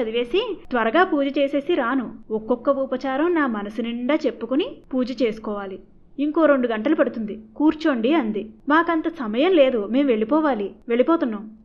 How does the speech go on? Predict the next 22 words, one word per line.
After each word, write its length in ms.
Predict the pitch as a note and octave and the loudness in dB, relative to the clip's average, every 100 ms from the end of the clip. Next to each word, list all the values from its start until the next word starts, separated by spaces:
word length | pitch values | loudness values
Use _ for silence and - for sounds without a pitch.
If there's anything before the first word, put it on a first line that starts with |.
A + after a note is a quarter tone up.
| - | -8
అన్నారు. 320 | A#3 G#3 G#3+ - - | -4 -4 -6 -12 -2
"సరే, 200 | B3+ B3 | 2 4
మీ 120 | F4+ | 4
కర్మ, 360 | - C4+ D#4 C#4+ - - | 2 2 2 0 -2 -4
పొండి, 420 | B3 E4 D#4 - - - - - | 0 2 0 -4 -18 -20 -16 -2
నేనొస్తానులే" 800 | C4 C#4 A3 - C#4 B3 G#3 G3+ - - | 0 2 0 0 2 2 -2 -8 -14 -8
అంది. 340 | A3+ G#3+ - - - | -6 -6 -8 -12 -4
"ఈ 120 | C#4+ | 0
ముసల్దెలా 600 | D4 G#3+ A3 G#3+ A#3+ C4+ | 0 0 -4 -2 0 2
వస్తుంది?" 520 | D4 D4 E4 D4 D#4+ D#4+ | 0 0 0 2 2 2
అనుకున్నారు 460 | C#4 C#4+ B3+ C4 | 0 0 0 2
వాళ్ళిద్దరూ. 420 | F4 B3+ F#3+ G#3+ G#3+ - D4 | 2 0 -2 -6 -10 -4 0
పంచకళ్యాణి 640 | C#4 D#4+ D#4 D4+ D4+ D4 | 2 2 2 2 2 2
గుర్రం 280 | C4 B3 B3 | 4 2 2
ఎక్కి 200 | A#3+ F4+ | 0 2
వెళ్ళిపోయారు. 560 | G4+ B3+ A#3 G#3 G3+ - - | 4 2 0 -6 -8 -12 0
వాళ్ళు 420 | C#4 D4 B3 C4+ C4+ | 4 6 4 4 0
కైలాసానికి 600 | G#3 G#3 C4 D4 D4+ D#4 | -2 2 0 2 0 2
వెళ్ళడానికి 580 | C#4 B3+ C4 C4 F#4+ C5 F4 | 0 0 0 0 -2 -2 0
ఐదారు 360 | B3 A#3+ A3+ | -2 0 -2
గంటలు 320 | G#3+ G#3 A3+ D4+ | -4 -6 -2 -2
పట్టింది. 440 | C4+ A3+ G3 F#3+ | -2 -4 -8 -10